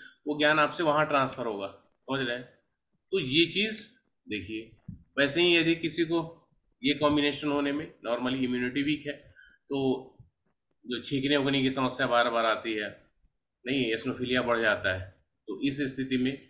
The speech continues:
अश्वगंधा काफ़ी अच्छा काम करता है, ठीक? या बाकी आप मतलब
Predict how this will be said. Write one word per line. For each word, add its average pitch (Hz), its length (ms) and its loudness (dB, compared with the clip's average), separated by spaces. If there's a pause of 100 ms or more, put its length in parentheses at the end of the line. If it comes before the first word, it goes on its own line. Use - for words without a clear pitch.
(280)
अश्वगंधा 131 600 2
काफ़ी 127 320 0
अच्छा 131 240 -6
काम 120 240 -4
करता 110 300 -12
है, 117 60 -12 (920)
ठीक? 131 200 -4 (160)
या 87 160 -12
बाकी 92 340 -2
आप 170 240 2 (760)
मतलब - 320 -4